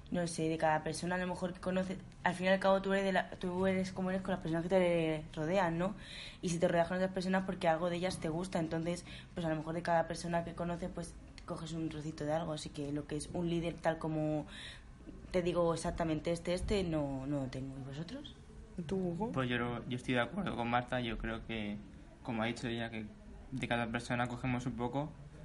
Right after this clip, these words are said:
Speaker 3: pues podríamos decir que de cada, que cada persona es como un poco líder para nosotros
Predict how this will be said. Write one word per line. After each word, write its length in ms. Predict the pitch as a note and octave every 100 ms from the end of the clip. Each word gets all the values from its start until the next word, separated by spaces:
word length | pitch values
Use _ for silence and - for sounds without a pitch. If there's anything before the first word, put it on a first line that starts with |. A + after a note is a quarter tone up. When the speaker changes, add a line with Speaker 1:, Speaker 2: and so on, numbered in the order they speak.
| E3+ - - -
Speaker 3:
pues 540 | A2+ A2+ G#2+ G2+ G#2 - - - - - -
podríamos 440 | A2+ A2 A#2+ A#2+ A#2
decir 200 | A#2 G#2+
que 80 | A2+
de 100 | A2
cada, 240 | A2+ A2+ - - - - -
que 240 | A2 A2
cada 220 | A2 A2
persona 320 | A2+ - A2+ A#2
es 100 | -
como 200 | A#2+ A2+
un 80 | A2
poco 300 | A#2 A#2+ A2
líder 340 | G#2+ A#2 A2
para 180 | A2+ A2+
nosotros 480 | A2+ A2+ A#2 B2